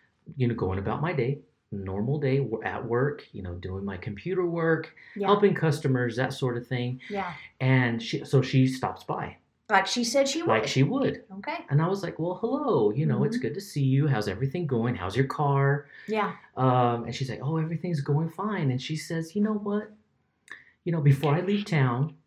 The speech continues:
Speaker 1: I would really, really love to meet your mother." She said y-, she raised a son who is very kind, very,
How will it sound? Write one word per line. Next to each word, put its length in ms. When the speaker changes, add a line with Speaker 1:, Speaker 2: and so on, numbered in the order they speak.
Speaker 1:
I 100
would 240
really, 640
really 720
love 560
to 100
meet 300
your 100
mother." 360
She 220
said 580
y-, 260
she 220
raised 600
a 60
son 560
who 640
is 180
very 280
kind, 760
very, 500